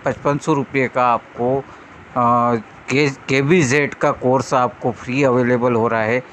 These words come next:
केबीजेड के फो-, course की मैं आपको list बता देता हूँ कि केबीजेड के course में क्या-क्या चीज़ें आएगी। तो ये वो description में आपको मिल जाएगी कि केबीजेड में क्या-क्या चीज़ें available है। अ, जैसे teachers training है, कैसे, अ,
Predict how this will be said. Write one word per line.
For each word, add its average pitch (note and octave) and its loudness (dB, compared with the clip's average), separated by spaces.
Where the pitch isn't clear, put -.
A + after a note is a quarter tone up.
केबीजेड D3 0
के D#3+ -2
फो-, B2+ 0
course C3+ 0
की D3 -2
मैं C3+ 0
आपको B2 -2
list A#2+ -2
बता A#2+ 0
देता B2 -2
हूँ A#2+ -2
कि - -12
केबीजेड B2+ -2
के D3 -2
course B2+ -2
में C3+ 0
क्या-क्या A#2+ -2
चीज़ें C3 -2
आएगी। B2 -2
तो D#3+ 2
ये D3+ 2
वो D#3 4
description C#3+ -2
में D#3 2
आपको D3 -2
मिल C#3 2
जाएगी C#3+ 2
कि C#3 -2
केबीजेड B2+ 0
में B2+ 0
क्या-क्या A#2+ -2
चीज़ें B2+ -2
available B2 2
है। D3 0
अ, D#3+ -10
जैसे B2+ 0
teachers B2+ -2
training B2 2
है, B2 2
कैसे, C3 0
अ, A#2+ -2